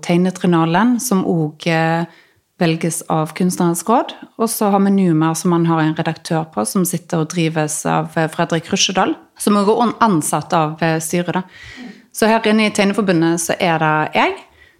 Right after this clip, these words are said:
og, eh, mine to kollegaer, Lene og Susanne, som er tre fulltidsansatte her inne, som driver Senter for Tegnekunst.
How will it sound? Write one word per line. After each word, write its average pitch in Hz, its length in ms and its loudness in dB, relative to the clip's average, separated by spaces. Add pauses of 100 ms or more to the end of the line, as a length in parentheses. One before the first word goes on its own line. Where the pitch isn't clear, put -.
(240)
og, 175 400 2
eh, 180 500 0
mine 180 260 0
to 180 100 -6
kollegaer, 175 720 -2
Lene 190 360 2
og 165 40 0
Susanne, 196 500 -2
som 247 140 0
er 220 160 -2
tre 151 400 -4
fulltidsansatte - 800 -6
her 156 140 -6
inne, 156 300 -2
som 165 160 -2
driver 156 260 -4
Senter - 300 -8
for - 80 -20
Tegnekunst. - 480 -10